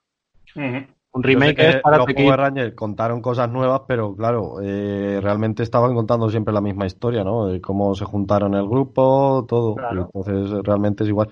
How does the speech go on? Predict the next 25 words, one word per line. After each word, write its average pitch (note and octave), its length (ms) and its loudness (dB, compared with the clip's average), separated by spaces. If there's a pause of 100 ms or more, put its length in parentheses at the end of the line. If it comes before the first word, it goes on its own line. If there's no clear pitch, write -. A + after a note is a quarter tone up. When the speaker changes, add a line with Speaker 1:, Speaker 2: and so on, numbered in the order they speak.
Speaker 3:
Sí, B2+ 180 0
a A#2 60 6
lo G#2+ 60 4
mejor A2+ 460 0 (320)
cambias, A#2 580 0 (760)
eh, G2+ 760 0
algún G2+ 260 0
villano, A2 420 2
pero G2 500 0 (260)
la G#2 220 2
esencia G#2+ 360 0
la A2+ 140 4
tiene. G2 320 -4 (220)
Speaker 2:
La G2 120 -10
misma. F2 280 -8
Speaker 3:
Entonces, G2+ 380 -6 (520)
realmente G#2 720 -2
por G#2 240 -2
eso G2 240 0
yo F#2 100 0
creo F#2 160 0
que F2+ 80 -2
es E2 60 -8
un F2 120 -4
remake. E2+ 360 -4